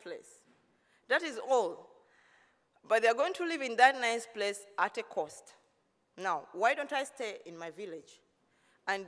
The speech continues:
just get me the technology of biogas and I can be able to cook, to light, to have everything without actually hassle of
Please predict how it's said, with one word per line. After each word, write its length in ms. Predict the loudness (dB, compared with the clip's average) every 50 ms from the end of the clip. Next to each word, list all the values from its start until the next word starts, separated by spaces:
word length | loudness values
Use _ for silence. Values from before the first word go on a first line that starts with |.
| -14 -14 -4
just 320 | 0 0 0 0 -2 -4
get 180 | -2 -2 -2 -2
me 160 | -4 -8 -6
the 120 | -6 -6 -6
technology 540 | -6 -8 -8 -8 -8 -8 -8 -8 -8 -10
of 120 | -14 -6 -2
biogas 460 | 0 0 0 0 -2 -4 -6 -8 -8 -12 -20 -20 _ _ _ _ _ _ _ -10
and 120 | -8 -6
I 80 | -8 -6
can 220 | -6 -6 -8 -8
be 160 | -8 -10 -10
able 200 | -10 -8 -10 -12
to 120 | -12 -14 -14 -10
cook, 260 | -8 -8 -8 -8 -12 -20 -20 _ _ _ _ _ _ _ _ _ _ -16
to 100 | -12 -10
light, 340 | -6 -2 -2 -2 -2 -2 -6 -12 -20 -20 -20 _ _ _ _ _ _ _ _ _ _ _
to 120 | -12 -10
have 200 | -6 -4 -4 -4 -4 -8 -20 -20 _ _ _ _ _ 0
everything 480 | 0 0 0 -2 -6 -10 -10 -10 -12 -12 -14 -20 _ _ _ -12
without 380 | -8 -2 0 2 0 0 0 -4
actually 400 | -8 -8 -8 -8 -8 -6 -8 -6
hassle 400 | -4 -4 -4 -4 -6 -10 -14 -14 -18 -20 _ _
of 160 | -14 -14 -14